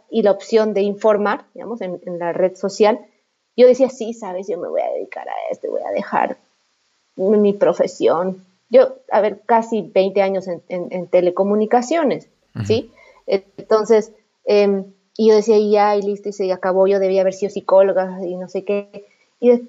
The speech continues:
Speaker 1: y yo lo que voy a hacer es dedicarme a esto, y voy a dar charlas, y era como esa, ¿no? Como tú querías, yo quería que sea en ese entonces, a ver, el dos mil,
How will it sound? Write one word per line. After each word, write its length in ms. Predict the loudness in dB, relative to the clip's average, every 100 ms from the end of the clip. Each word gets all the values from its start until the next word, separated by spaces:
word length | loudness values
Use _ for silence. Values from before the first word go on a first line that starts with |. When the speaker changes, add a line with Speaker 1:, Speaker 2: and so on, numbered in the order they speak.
| _
Speaker 1:
y 200 | -6 0 2
yo 80 |
lo 140 | 2 0
que 60 |
voy 140 | 0 0
a 40 |
hacer 260 | 0 0 0
es 60 | 0
dedicarme 420 | -2 -2 -2 -2
a 40 |
esto, 160 | -4 0
y 20 |
voy 100 | 0
a 40 | 2
dar 160 | -2 -6 _ -2
charlas, 560 | 0 2 0 -2 -4
y 80 | -10 _ _ _ -2 4
era 260 | 6 6
como 220 | 4 4
esa, 220 | 2 0 -2
¿no? 140 | -2
Como 200 | -2 -4
tú 120 | -2
querías, 360 | 0 4 2 2
yo 140 | -2 2
quería 280 | 4 2 0
que 80 | -6
sea 500 | -2 0 0 -4 -8
en 280 | -4 0 2
ese 220 | 2 -2
entonces, 600 | -2 0 0 -2 -8 -6
a 60 | -2
ver, 200 | 0 -2
el 100 | -2
dos 200 | -6 -4
mil, 380 | -4 -2 -2